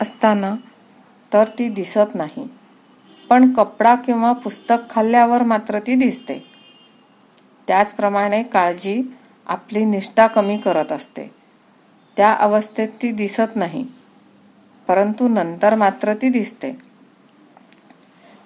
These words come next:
काळजी सोडायची म्हटली तर आजच सुटेल, नाहीतर ती केव्हाच सुटणार नाही.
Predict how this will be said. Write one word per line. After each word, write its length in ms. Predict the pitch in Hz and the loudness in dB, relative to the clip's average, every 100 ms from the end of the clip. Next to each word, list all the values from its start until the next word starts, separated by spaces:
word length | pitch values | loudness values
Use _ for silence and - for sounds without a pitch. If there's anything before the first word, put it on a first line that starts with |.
| - | -4
काळजी 380 | 196 190 190 254 | 2 4 4 2
सोडायची 600 | 254 233 196 226 240 247 | 2 2 4 4 2 0
म्हटली 500 | 240 240 233 254 254 233 | 2 2 2 2 2 2
तर 120 | 220 | 2
आजच 520 | - 180 180 208 214 | 2 -2 0 -2 -4
सुटेल, 400 | 160 - 135 127 - _ _ _ _ _ _ _ _ - | -8 -8 -8 -8 -14 _ _ _ _ _ _ _ _ -4
नाहीतर 540 | 185 185 214 214 226 | -2 0 -4 0 0
ती 180 | 240 254 | 0 -4
केव्हाच 560 | 254 208 202 233 254 - | -2 -2 0 0 -2 -4
सुटणार 420 | - 156 139 - | -8 -6 -6 -6
नाही. 320 | 143 151 117 | -8 -10 -14